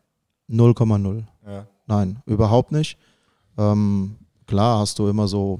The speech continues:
Speaker 1: eine Idee, was könnte denn mal nach der eigenen Fußballzeit kommen. Es war ja nun mal nur semi-professionell. Und dann ist schon der Wunsch auch entstanden, äh,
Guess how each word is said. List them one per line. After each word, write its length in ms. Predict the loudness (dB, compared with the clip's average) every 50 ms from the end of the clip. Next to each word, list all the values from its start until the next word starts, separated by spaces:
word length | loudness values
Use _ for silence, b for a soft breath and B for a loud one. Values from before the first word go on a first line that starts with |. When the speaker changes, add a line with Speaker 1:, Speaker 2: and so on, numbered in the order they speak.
| -10 -16
Speaker 1:
eine 180 | -18 -16 -8 -6
Idee, 400 | -6 -4 -2 0 2 2 2 2
was 180 | 0 -4 -4 -2
könnte 280 | 0 0 0 0 0
denn 140 | 0 0 0
mal 180 | 0 0 0 0
nach 260 | 0 0 0 -2 -2
der 180 | -4 -4 -4
eigenen 320 | -2 -4 -4 -2 -2 -4 -4
Fußballzeit 720 | -4 -4 -4 -4 -2 -4 -4 -4 -4 -4 -4 -6 -6 -4
kommen. 360 | -2 -2 0 0 -2 -4 -6 b b b b
Es 120 | -14 -8 -4
war 140 | -2 0 0
ja 80 | 0
nun 160 | 0 0 0
mal 100 | 0 0
nur 260 | 0 0 0 0 0 0
semi-professionell. 1120 | 0 0 0 0 0 -2 -2 -2 -4 -4 -4 -4 -4 -2 -2 -2 0 0 0 0 -2 -4 b b b b b b b b b b
Und 80 | -4 -2
dann 100 | -2 0
ist 140 | 0 -2 0
schon 240 | 0 2 2 2 2
der 160 | 2 0 2
Wunsch 240 | 0 0 0 0 0
auch 140 | 0 0
entstanden, 720 | 0 -2 -2 -2 0 0 2 2 0 0 0 -2 0 0 -2
äh, 480 | -2 -4 -4 -4 -2 -4 -4 -4 -6